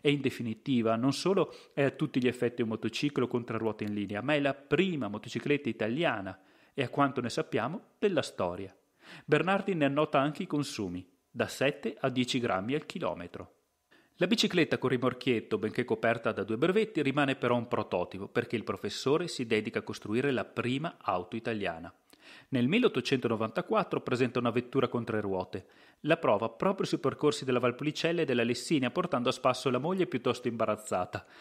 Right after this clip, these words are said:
e stupendo chi incontra sul proprio cammino.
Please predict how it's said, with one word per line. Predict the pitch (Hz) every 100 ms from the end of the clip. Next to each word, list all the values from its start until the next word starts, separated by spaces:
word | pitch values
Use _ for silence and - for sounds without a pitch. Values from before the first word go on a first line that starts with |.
| -
e | -
stupendo | 190 220 208 151 147 -
chi | 135
incontra | 120 127 123 123 113 -
sul | - -
proprio | - 120 117
cammino. | 113 110 98 92